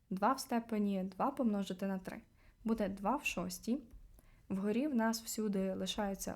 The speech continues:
одинички. Внизу у нас буде з вами n в першій. І так само два в шостій.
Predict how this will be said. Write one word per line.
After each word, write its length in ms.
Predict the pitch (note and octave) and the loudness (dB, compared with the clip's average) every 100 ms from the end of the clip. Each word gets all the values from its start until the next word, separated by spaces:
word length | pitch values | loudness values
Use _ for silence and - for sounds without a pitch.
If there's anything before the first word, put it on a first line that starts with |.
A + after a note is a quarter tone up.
| - | -2
одинички. 640 | B3+ A#3 G3 - - C#4 - - - _ - | 2 2 2 -2 -4 -4 -4 -14 -20 _ -2
Внизу 680 | G#3 A#3+ A#3+ A3 G#3 F3 - | 4 6 6 2 2 0 0
у 80 | |
нас 240 | G3 G3 F#3 | 0 0 0
буде 580 | F#3 F#3+ F#3 F#3 F3+ F#3+ | 0 0 0 0 -2 -4
з 120 | - | -4
вами 320 | G3+ F#3+ F#3 - - | -2 0 0 -2 0
n 160 | A#3+ | 0
в 60 | B3+ - | 0 -4
першій. 520 | F#3+ F#3 F#3 - C4+ E4+ - - - - - | -4 -4 -6 -2 -2 -2 -10 -20 -20 -20 -2
І 200 | A#3+ D4 | 2 2
так 220 | C#4+ A#3 | 0 -4
само 360 | - G3+ G#3 G#3 | -2 0 2 2
два 320 | G3 F#3 F#3 | 2 2 0
в 100 | F#3 | 0
шостій. 460 | - - F#3+ - | -4 -4 -6 -10